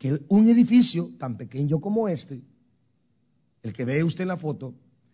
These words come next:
no debe de ponerle límites de crecimiento a la iglesia. Y ahí fue como comenzamos nosotros a sacar un montón de grupos de hermanos y a poner sus iglesias, y la primera iglesia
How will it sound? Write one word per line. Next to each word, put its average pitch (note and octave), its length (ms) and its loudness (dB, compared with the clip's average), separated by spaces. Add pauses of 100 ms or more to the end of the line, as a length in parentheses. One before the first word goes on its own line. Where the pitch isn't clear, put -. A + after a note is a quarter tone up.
(100)
no A3+ 220 2
debe B3 300 2
de A#3+ 100 4
ponerle G3 380 -2
límites G3 440 -2
de C#3 140 -4
crecimiento C3+ 640 -8
a B2 40 -8
la A#2+ 80 -8
iglesia. A3+ 360 -12 (720)
Y A2 80 -10
ahí A#2 100 -4
fue F#3+ 160 -6
como A#3 240 -2
comenzamos F#3+ 640 -2
nosotros F#3 480 -8
a D#3 80 -2
sacar E3+ 440 -6
un G3 100 -10
montón E3+ 380 -4
de G#3+ 80 -4
grupos G#3+ 360 -4
de G#3+ 60 -6
hermanos A3+ 500 -4 (240)
y F#3+ 60 0
a F#3 100 0
poner F#3 320 0
sus A#3+ 220 -2
iglesias, A#3+ 480 -4
y - 20 -4
la C#3 120 -6
primera C#3+ 280 -8
iglesia A3+ 480 -2